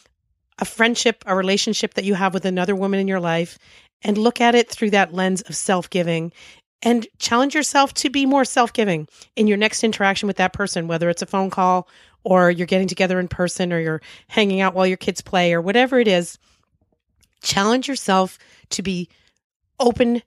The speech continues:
to what that other person wants to share with you during that conversation. Be very receptive to what the other person wants to talk about, in what ways you can serve them, what me-, what needs they have that you can help to fill for them. And that doesn't mean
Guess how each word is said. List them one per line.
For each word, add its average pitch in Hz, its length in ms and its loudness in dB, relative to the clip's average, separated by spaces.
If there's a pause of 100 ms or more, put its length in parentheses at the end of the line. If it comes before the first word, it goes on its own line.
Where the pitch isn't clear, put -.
to - 140 -4
what 185 220 -2
that 185 120 0
other 185 160 0
person 180 380 -6
wants 170 200 -6
to 180 120 -6
share 160 240 -2
with 156 160 -8
you 165 120 -4
during 156 260 -2
that 151 120 -2
conversation. 147 760 -6 (380)
Be 226 140 2
very 214 220 4
receptive 180 640 -2
to - 100 -8
what 175 160 -4
the 190 80 0
other 175 140 0
person 165 400 -6
wants 170 240 -4
to - 80 -8
talk 214 260 2
about, 214 340 0 (380)
in 196 160 0
what 190 160 4
ways 185 240 0
you 190 60 -2
can 185 180 -4
serve 180 380 -4
them, 165 240 -2
what 185 200 -6
me-, 196 260 -2
what 240 200 2
needs 233 300 0
they 208 140 4
have 175 340 0 (380)
that 208 200 2 (300)
you 180 300 -2
can 196 200 -6
help 175 260 -4
to - 120 -8
fill 165 280 -4
for 170 160 -6
them. 147 300 -8 (340)
And 247 100 0
that 285 100 2
doesn't 330 300 0
mean 226 480 0